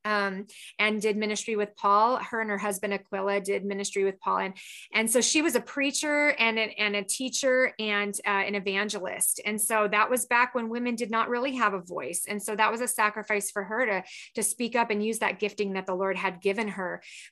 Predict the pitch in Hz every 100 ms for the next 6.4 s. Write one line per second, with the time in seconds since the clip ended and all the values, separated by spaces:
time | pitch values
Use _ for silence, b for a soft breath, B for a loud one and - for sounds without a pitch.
0 | - 233 - 233 254 320 269 233 220 208
1 | 226 - 226 208 262 285 254 220 214 208
2 | 208 214 - 214 214 208 214 202 202 202
3 | - 220 214 202 196 226 226 190 170 185
4 | - 208 202 202 - - 226 208 190 214
5 | 262 220 196 190 185 180 180 - 175 -
6 | 175 - 156 190